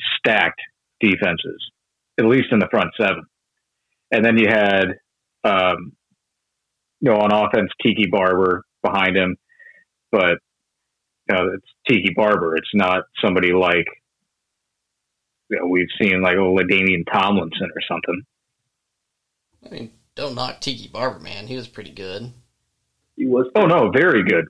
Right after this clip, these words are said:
Speaker 1: But he, you never put Tiki Barber in that top five running back class.
Speaker 2: Was Plexico Burress on one of the Super Bowl teams?
Speaker 1: Yes. And then he shot himself in the leg.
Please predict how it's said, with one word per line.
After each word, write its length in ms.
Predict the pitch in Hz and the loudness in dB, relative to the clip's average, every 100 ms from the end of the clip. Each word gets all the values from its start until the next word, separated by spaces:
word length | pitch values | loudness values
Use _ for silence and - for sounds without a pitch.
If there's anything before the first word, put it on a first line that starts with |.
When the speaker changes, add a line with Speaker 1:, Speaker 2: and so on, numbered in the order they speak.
| - | 0
Speaker 1:
But 100 | 123 | 2
he, 140 | 160 | 2
you 140 | 170 156 | 4 4
never 400 | 151 143 123 - | 4 4 2 0
put 200 | - 127 - | 0 0 2
Tiki 200 | 117 107 | 0 2
Barber 420 | 110 113 104 92 | 4 4 4 4
in 80 | 92 | 2
that 180 | 92 - _ _ _ - | 0 -4 _ _ _ 0
top 220 | 113 110 | 0 0
five 320 | 117 98 92 | 0 0 0
running 300 | 98 101 101 | 2 2 2
back 240 | 95 90 87 - | 2 0 -2 -8
class. 360 | - 98 85 - - _ _ _ _ | -8 -4 -4 -8 -18 _ _ _ _
Speaker 2:
Was 200 | 135 120 | -10 -10
Plexico 580 | - 175 - 196 180 170 | -6 -8 -8 -8 -6 -6
Burress 320 | 107 110 120 | -6 -8 -6
on 140 | 120 104 | -6 -6
one 140 | 107 | -6
of 60 | 107 | -6
the 80 | |
Super 300 | 95 107 110 | -8 -10 -14
Bowl 220 | 117 110 110 | -10 -10 -8
teams? 460 | 113 117 117 - _ _ _ _ _ _ _ _ _ | -10 -12 -14 -18 _ _ _ _ _ _ _ _ _
Speaker 1:
Yes. 260 | 107 98 87 - _ _ _ _ _ _ _ _ _ - | -2 0 0 -6 _ _ _ _ _ _ _ _ _ -4
And 80 | 110 | 0
then 100 | 117 | 2
he 100 | 110 | 2
shot 240 | - 110 | 2 2
himself 340 | 104 101 104 95 | 2 0 0 0
in 60 | |
the 80 | 104 | 0
leg. 380 | 95 92 87 101 | 2 0 -2 -8